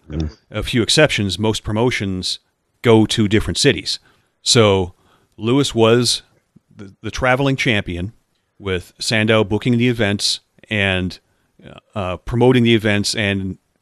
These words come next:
Speaker 2: essentially hiring the opponents. And Toots would handle the finishes.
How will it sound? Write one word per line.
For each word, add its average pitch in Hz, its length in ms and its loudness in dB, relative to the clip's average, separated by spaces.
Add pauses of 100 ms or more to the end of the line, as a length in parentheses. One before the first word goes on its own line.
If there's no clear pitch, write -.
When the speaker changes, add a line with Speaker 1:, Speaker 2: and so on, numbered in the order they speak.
Speaker 2:
essentially 117 380 0
hiring 113 640 0 (120)
the 98 140 -4
opponents. 120 560 -2 (440)
And 98 380 -2
Toots 117 320 0
would 110 160 -2
handle 104 560 -4 (320)
the 117 100 -6
finishes. 117 680 0